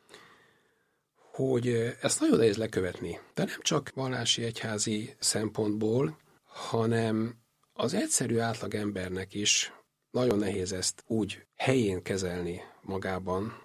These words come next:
a sok információt, hamisságot, hogy akkor most mi a, mi a helyzet ezzel,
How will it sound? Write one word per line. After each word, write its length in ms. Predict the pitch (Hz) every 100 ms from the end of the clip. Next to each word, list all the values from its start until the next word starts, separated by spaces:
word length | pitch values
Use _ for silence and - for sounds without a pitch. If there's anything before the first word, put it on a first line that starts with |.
| -
a 180 | - 92
sok 280 | - 95
információt, 1120 | - 104 - 101 92 92 87 - 92 90 87 -
hamisságot, 1040 | - 98 92 - 98 90 85 87 87 - - _
hogy 440 | - 95 87 87 -
akkor 280 | - -
most 200 | 101 -
mi 100 | 123
a, 80 | 110
mi 180 | 92 117
a 80 | 90
helyzet 420 | 87 87 85 87
ezzel, 500 | 92 87 - 80 -